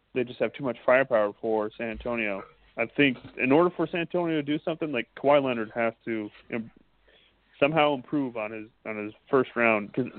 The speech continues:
in the first round against Memphis on offense, he was unreal. He shot the ball so well. And if they, if they're gonna win, they need that.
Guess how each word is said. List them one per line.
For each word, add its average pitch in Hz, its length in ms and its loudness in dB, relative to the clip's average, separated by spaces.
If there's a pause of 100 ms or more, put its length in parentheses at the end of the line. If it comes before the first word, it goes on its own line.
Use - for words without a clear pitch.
(200)
in 160 80 6
the 156 60 4
first 180 260 2
round 117 260 2 (160)
against 120 260 -4
Memphis 113 300 -4 (300)
on 113 140 -2
offense, 113 420 -2
he 127 100 -2
was 120 220 -4 (180)
unreal. 110 600 0 (880)
He 131 340 4 (380)
shot 117 220 4
the 120 60 -8
ball 113 260 -2 (100)
so 135 140 2
well. 107 340 2 (1400)
And 110 340 -2 (200)
if 117 160 -4
they, 131 260 0 (420)
if 139 100 -16
they're 143 100 2
gonna 147 160 2
win, 117 400 2
they 110 100 0
need 110 220 0
that. 101 260 4